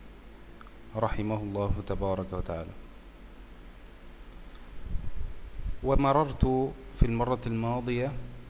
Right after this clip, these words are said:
على مقدمة الشيخ رحمه الله، وترجمت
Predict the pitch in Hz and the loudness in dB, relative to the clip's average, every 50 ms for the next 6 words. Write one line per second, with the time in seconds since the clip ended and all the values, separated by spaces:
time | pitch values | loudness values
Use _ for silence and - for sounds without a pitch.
0 | - - - - - - - - - - - - - - - - - - - - | -16 -16 -16 -18 -18 -18 -18 -18 -18 -16 -16 -14 -14 -14 -14 -14 -14 -14 -12 -14
1 | - - - - - - - - - - - - - - - - - 98 104 113 | -14 -12 -12 -12 -8 -4 -2 0 0 0 2 2 2 2 2 2 2 4 4 4
2 | 117 120 117 117 117 117 113 - - - - - 107 107 - - - 110 104 104 | 6 6 6 6 6 4 4 2 -2 -8 -10 -8 -8 -8 -4 0 0 0 0 0
3 | 104 120 123 123 120 117 110 - - 117 113 117 113 113 110 - - - - - | 2 2 4 4 4 2 2 2 0 2 2 4 2 2 0 -2 -6 -8 -8 -8
4 | - - - - - - - - - 104 - - - - 117 117 107 - - - | -8 -10 -10 -12 -12 -14 -14 -8 -6 -4 -2 0 2 2 2 2 2 0 -2 0
5 | 104 104 104 - 110 110 110 107 104 98 98 98 104 110 120 131 143 147 143 120 | 0 0 2 0 0 0 0 -2 -2 -4 -4 0 2 4 4 4 2 0 -2 -6
6 | - - 135 127 - 123 127 117 117 120 131 139 131 123 120 - 127 127 127 127 | -2 0 0 2 2 0 0 0 0 2 2 2 2 0 -2 -2 0 0 0 0
7 | 131 | -2